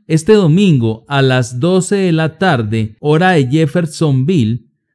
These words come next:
para recibir lo que ustedes necesiten,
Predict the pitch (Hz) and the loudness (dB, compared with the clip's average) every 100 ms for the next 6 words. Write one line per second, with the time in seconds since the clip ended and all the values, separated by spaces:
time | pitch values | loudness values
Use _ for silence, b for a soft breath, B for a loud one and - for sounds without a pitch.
0 | _ _ _ - 123 123 127 120 - 127 | _ _ _ -2 0 0 0 -2 0 0
1 | 131 147 160 135 120 - 131 139 151 147 | 2 2 0 -2 -4 -2 0 2 2 0
2 | 127 117 107 170 147 110 95 | -2 -2 0 0 0 -2 -4